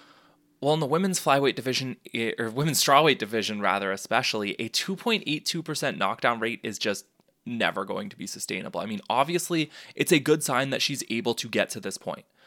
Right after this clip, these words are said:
The fact that she's knocked down four straight opponents showcases that she does have some of the best power in the division. You know, maybe, maybe the best power in the division. But even if we wanna give her that kind of credit,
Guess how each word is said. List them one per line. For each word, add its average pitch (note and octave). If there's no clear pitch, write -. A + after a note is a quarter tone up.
The A#2+
fact B2
that D#3+
she's -
knocked C3
down C3
four A#2+
straight A2+
opponents E3+
showcases C3+
that C#3+
she D#3+
does E3+
have E3
some D#3+
of D#3+
the C3
best C3
power A#2
in A2+
the G#2+
division. C#3
You A2+
know, A2+
maybe, C#3+
maybe D3
the D3+
best F#3
power G2+
in G#2+
the G#2
division. F#2+
But D3
even F#3+
if F3
we D#3+
wanna C#3+
give B2
her C3+
that A2
kind B2
of G#2+
credit, C3+